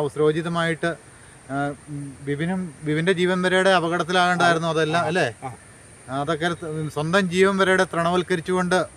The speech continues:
Speaker 1: വളരെ അത്ഭുതകരമായിട്ടാണ് ബിബിനെ രണ്ട് കുട്ടികളെ രക്ഷപ്പെടുത്തത്. മറ്റേ കൊച്ച്, ആ, വെള്ളത്തിന്റെ വളരെ അഗാധങ്ങളിലേക്ക് പോയിരുന്നു. മുപ്പത് അടിയിൽ കൂടുതൽ, ആ, വെള്ളത്തിന് ആഴം ഉണ്ടായിരുന്നു എന്നാണ് ഫയർഫോഴ്സിൽ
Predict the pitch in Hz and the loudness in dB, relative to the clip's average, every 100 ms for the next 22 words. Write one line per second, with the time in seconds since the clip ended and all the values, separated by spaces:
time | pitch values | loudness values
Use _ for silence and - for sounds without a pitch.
0 | 131 147 165 151 143 180 185 190 196 190 | -2 0 2 2 -2 -2 0 2 2 2
1 | 180 165 170 160 143 139 151 151 143 156 | 0 0 -2 -2 -4 -4 -2 0 -2 -2
2 | 147 143 147 143 120 113 131 123 120 135 | -2 0 0 -2 -6 -6 -6 -6 -6 -8
3 | - - - - 113 170 156 151 - 139 | -8 -20 -20 -18 -8 -2 0 0 -4 -6
4 | - 165 160 - 143 139 143 147 160 165 | 0 0 0 -4 -8 -4 -2 -2 -2 0
5 | 170 151 - - - 143 143 160 151 143 | 0 -2 -8 -20 -12 -4 0 2 2 4
6 | 165 170 180 185 175 151 151 147 151 - | 2 2 2 2 0 2 2 2 -4 -10
7 | 143 151 147 - 196 190 185 208 196 - | -14 -10 -10 -6 -2 0 2 0 -2 -6
8 | 160 180 202 220 202 - - - - 156 | -2 2 4 6 6 2 -12 -20 -12 -8
9 | 151 156 165 175 160 165 190 180 165 175 | -2 0 0 0 2 4 4 2 4 4
10 | 180 185 170 165 165 143 143 139 151 143 | 4 2 0 2 0 2 0 2 0 0